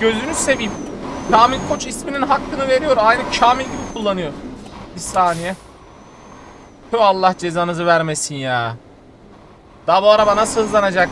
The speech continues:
burada ya? Bak, debriyajı salmadan şu anda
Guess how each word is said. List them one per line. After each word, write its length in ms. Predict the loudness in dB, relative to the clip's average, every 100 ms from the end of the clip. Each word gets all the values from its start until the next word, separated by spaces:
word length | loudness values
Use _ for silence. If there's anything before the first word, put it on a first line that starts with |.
| -2
burada 220 | 0 2
ya? 160 | 2 0 -4 -14 -16 -14 -14 -14 -12 -12 -12 -12 -10 -10 -10 -12 -12 -14 -14 -14 -16 -16 -16 -16 -16 -16 -16 -16 -16 -16 -16 -16 -14 -14 -14 -14 -14 -14 -12 -12 -12 -12 -12 -12 -12 -12 -12 -12 -2
Bak, 180 | 0 2
debriyajı 380 | 0 0 -2 -2
salmadan 520 | 2 2 4 2 2
şu 160 | 2 0
anda 160 | 0